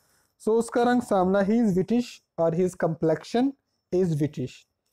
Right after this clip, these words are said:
यहाँ पर अगर किसी का कलर हम बोलेंगे फेयर है, फेयर, तो हमें कम्प्लेक्शन की जगह पर क्या बोलना है? Just fair, his complexion is fair और he is fair।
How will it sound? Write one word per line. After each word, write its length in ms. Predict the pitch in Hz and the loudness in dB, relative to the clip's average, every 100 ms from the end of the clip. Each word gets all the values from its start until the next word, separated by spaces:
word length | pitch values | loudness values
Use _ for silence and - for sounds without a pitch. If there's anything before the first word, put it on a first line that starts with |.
| _ _ _ _ _ - | _ _ _ _ _ -2
यहाँ 240 | 208 254 | 2 2
पर 180 | 269 277 | 2 2
अगर 200 | 269 269 | 2 0
किसी 320 | 262 233 285 | 0 -2 0
का 120 | 277 | 0
कलर 260 | 277 247 233 | 0 0 2
हम 140 | 233 | 2
बोलेंगे 320 | 233 240 240 262 | 2 2 2 -2
फेयर 380 | - 220 254 | 0 0 2
है, 100 | 208 170 | 0 0
फेयर, 280 | 151 139 - _ _ | -2 -4 -6 _ _
तो 80 | 240 | -2
हमें 260 | 247 247 269 | 2 2 0
कम्प्लेक्शन 580 | 254 208 220 196 - 226 | 0 0 0 -2 -2 -2
की 100 | 226 | 0
जगह 280 | 214 214 240 | 0 0 0
पर 160 | 233 | -2
क्या 220 | 226 202 | 0 0
बोलना 320 | 202 208 208 214 | 2 0 0 -2
है? 80 | |
Just 380 | 202 208 254 - | 0 0 -2 -8
fair, 280 | - 160 139 - _ _ 180 | -6 0 0 -2 _ _ -2
his 180 | 196 202 | -2 0
complexion 460 | 190 190 180 - | 0 0 -2 0
is 200 | 208 202 - | 0 0 0
fair 200 | 143 127 - _ _ _ _ - | 0 0 -6 _ _ _ _ -2
और 140 | 165 | 0
he 220 | 175 196 220 | 2 2 0
is 80 | - | -2
fair। 180 | 147 123 | -2 -2